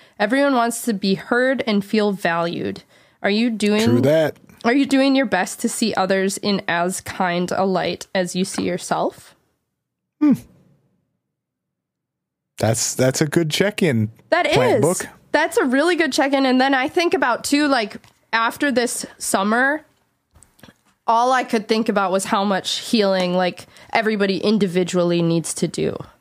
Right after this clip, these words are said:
Speaker 2: Right.
Speaker 1: And that's, like, the only way we can prevent abuse.
Speaker 2: Yeah, it's a, it's like a combination of we all need to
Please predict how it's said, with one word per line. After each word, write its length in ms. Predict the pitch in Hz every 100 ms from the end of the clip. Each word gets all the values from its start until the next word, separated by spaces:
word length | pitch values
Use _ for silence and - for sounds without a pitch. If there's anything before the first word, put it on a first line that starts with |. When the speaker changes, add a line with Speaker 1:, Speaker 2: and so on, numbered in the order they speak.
| _ _ _ _ _ _ _ _ _ - -
Speaker 2:
Right. 240 | 110 95 101 _ _ _ -
Speaker 1:
And 160 | 190
that's, 300 | 185 170 -
like, 380 | 190 175 - - - _ _ _ _ _ _ -
the 80 |
only 260 | - 196 196
way 180 | 190 185
we 120 | 185
can 240 | - 196
prevent 760 | 185 196 180 175 170 170 - - _ _ _ - - _ _ _ _ _
abuse. 760 | 196 180 165 226 208 - - - _ _ _ _ _ _ _ _ _ _ _ _ _ _ _ - - - _ _ _ _ _ -
Speaker 2:
Yeah, 300 | 180 175 131
it's 160 | 123
a, 100 | 135 -
it's 260 | 139 135 -
like 160 | 131 120
a 160 | 117 110
combination 600 | - 147 131 131 135 131
of 240 | 117 117 113
we 80 |
all 180 | 113 123
need 200 | 127 123
to 100 | 120